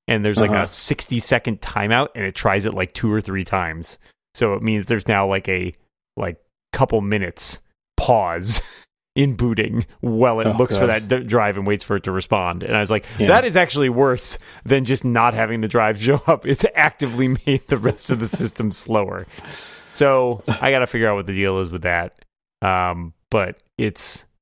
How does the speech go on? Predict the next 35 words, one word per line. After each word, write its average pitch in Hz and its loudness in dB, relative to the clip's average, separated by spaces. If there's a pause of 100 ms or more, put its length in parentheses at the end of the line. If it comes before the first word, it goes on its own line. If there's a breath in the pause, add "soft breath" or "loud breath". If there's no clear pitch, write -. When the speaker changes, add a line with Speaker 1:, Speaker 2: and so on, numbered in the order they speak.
Speaker 1:
ugh, 127 -10 (720)
God, 120 -8 (400)
all 131 -2
I 143 0
wanted 127 0
to 120 -10
do 120 0
was 110 -8
fix - -6
the 110 -4
stupid 107 -8
computer. 101 -4 (480 soft breath)
Um, 107 4
Speaker 2:
Yeah. 85 -2
Speaker 1:
I - 4
did 147 2
get, 151 2
at 135 -2
least 135 -2
get, - 2
I, 120 2
'cause 101 -2
I 110 4
discovered 107 -2
that 107 -6
the 104 -2
four 113 0
terabyte 101 0 (480)
backup 120 0
drive 90 0
that 92 0
I 92 0
had 90 -6
hooked 98 -6
up, 87 -2